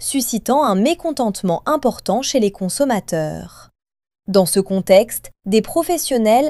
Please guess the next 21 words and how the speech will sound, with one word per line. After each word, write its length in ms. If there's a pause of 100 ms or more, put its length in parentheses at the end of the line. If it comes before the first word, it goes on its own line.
appellent 380
à 80
une 200
intervention 680
urgente 560
des 220
autorités 720 (180)
pour 180
réguler 480
les 220
exportations 840 (180)
et 140
rétablir 680
l'équilibre 680
du 140
marché 480
intérieur 800 (200)
afin 300
de 120
contenir 680
la 160